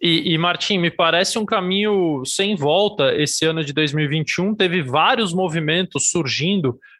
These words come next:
como a tentativa da Superliga, que naufragou, mas chegou a existir por um dia e foi forte, contando com clubes poderosíssimos,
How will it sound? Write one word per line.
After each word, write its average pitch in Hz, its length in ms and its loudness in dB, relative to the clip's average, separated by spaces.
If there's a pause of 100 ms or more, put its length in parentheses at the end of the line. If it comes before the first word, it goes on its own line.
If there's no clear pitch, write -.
como 175 220 0
a 160 40 -2
tentativa 180 680 0
da 160 140 0
Superliga, 175 920 -2
que 151 120 -6
naufragou, 139 760 0
mas 139 460 -2 (340)
chegou 151 400 0
a 175 80 4
existir 156 520 0
por 185 180 0
um 170 140 -2
dia 170 360 2
e 143 140 0
foi 151 180 -2
forte, - 540 -2
contando 156 400 -2
com 151 180 -4
clubes 151 380 -2 (340)
poderosíssimos, 156 960 0